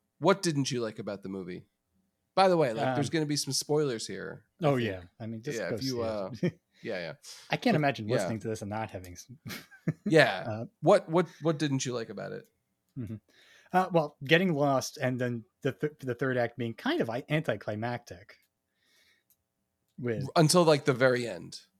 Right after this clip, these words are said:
Speaker 2: Eh, even then, uh, I mean, I left feeling like that was a complete movie, but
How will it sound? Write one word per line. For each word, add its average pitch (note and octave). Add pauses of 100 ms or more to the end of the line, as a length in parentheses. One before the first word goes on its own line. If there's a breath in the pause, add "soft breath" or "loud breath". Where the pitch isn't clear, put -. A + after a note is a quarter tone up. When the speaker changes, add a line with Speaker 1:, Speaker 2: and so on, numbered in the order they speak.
(220)
Speaker 2:
Eh, F3
even F#3+
then, B2 (100)
uh, A2+
I A2
mean, A2
I A3
left C4
feeling A#2 (840)
like C3
that C3
was A#2
a G#2+
complete G#2+
movie, A2 (100)
but F#2+